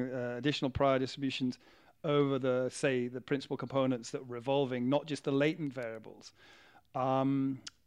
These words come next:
now, where were we? He said, s-, say binary classification.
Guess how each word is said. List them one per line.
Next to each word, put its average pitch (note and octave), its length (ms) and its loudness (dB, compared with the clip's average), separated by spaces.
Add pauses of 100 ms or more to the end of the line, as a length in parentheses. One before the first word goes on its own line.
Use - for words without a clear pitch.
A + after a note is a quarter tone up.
(520)
now, C#3 520 -2
where D3 260 6
were C#3+ 200 6
we? B2+ 120 0
He C3+ 80 -2
said, D#3+ 160 -4
s-, D3+ 200 -6
say F3 160 4
binary E3+ 760 4 (380)
classification. C#3+ 720 -2